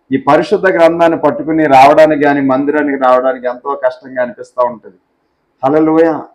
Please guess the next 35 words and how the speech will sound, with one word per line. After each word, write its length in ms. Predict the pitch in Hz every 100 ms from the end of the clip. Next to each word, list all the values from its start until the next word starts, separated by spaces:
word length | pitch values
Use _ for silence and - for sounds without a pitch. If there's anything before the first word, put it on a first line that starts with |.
| - - _ _
ఒక 140 | 123 123
యవనస్తుడిగా 640 | 123 165 170 185 165 170
మనం 220 | 160 156
ఎప్పుడు 260 | 135 135 170
లేవాలి, 540 | 160 156 160 160 160 - _ _ _ _ _
ఎప్పుడు 260 | 120 - 180
మనం 260 | 180 180 160
ఆరాధనకు 480 | 147 170 175 180
రావాలి, 400 | 170 165 170 165
ఎప్పుడు 220 | 143 170 170
మనం 260 | 175 170
పెందరగడ 500 | 165 151 160 165 165
లేవాలి, 440 | 160 156 165 160 143
ఎప్పుడు 460 | - 160 165 - - _
దేవుని 360 | 120 147 175 196
యొక్క 220 | 190 190
మన 240 | 185 185 170
సన్నిధిలో 520 | - 160 175 180 180
మనం 220 | 175 165 156
పరిచర్య 560 | 160 - 208 202 -
చేయాలంటే 560 | 170 147 139 123 107 98 - _ _ _ _ -
యవనస్తులు 480 | 120 165 185 - 170
ఎప్పుడు 220 | 143 165
వస్తూ 240 | 165 - 165
ఉంటారంటే 540 | 156 143 147 147 147
ప్రార్థన 540 | - 127 131 143 143
ప్రారంభించి 760 | 143 127 131 131 135 135 135 131
ఒక 100 | 123
అరగంట, 420 | 120 135 139 131
గంట 320 | 120 123 135
ప్రార్థన 480 | 139 127 160 190 214
అయిపోయిన 340 | 208 190 185
తర్వాత 260 | 170 165 143
వస్తూ 260 | 135 - 113
ఉంటారు 340 | 107 -